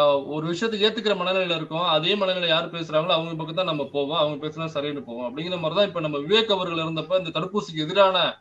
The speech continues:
ஒரு, ஒரு கும்பல் பிரச்சாரம் பண்ணிட்டு இருந்துச்சு. டக்குனு மக்கள் எல்லாமே என்னன்னாக்கா அதை accept பண்ண ஆரம்பிக்கிறாங்க. இந்த, அது என்னக்கா இந்த கொரோனா தடுப்பூசியின் மீது உள்ள அதிருப்தி, ஒட்டுமொத்த தடுப்பூசியின் மீதான அதிருப்தியை அவங்க மாத்த-, மாத்துறதுக்கான முயற்சி பண்றாங்க.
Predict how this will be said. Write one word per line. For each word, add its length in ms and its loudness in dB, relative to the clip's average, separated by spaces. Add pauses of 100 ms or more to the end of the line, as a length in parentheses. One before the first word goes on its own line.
(400)
ஒரு, 260 0
ஒரு 160 -4
கும்பல் 300 -2
பிரச்சாரம் 340 0
பண்ணிட்டு 280 -6
இருந்துச்சு. 260 -12 (160)
டக்குனு 300 4
மக்கள் 280 2
எல்லாமே 360 2
என்னன்னாக்கா 320 -2
அதை 100 6
accept 220 -2
பண்ண 140 2
ஆரம்பிக்கிறாங்க. 460 -2
இந்த, 320 2
அது 140 0
என்னக்கா 240 0
இந்த 200 -2 (140)
கொரோனா 280 2
தடுப்பூசியின் 560 -4
மீது 180 0
உள்ள 120 2
அதிருப்தி, 500 -2 (540)
ஒட்டுமொத்த 680 4
தடுப்பூசியின் 500 0
மீதான 220 2
அதிருப்தியை 420 2
அவங்க 140 0
மாத்த-, 420 4
மாத்துறதுக்கான 500 0
முயற்சி 320 -4
பண்றாங்க. 360 -2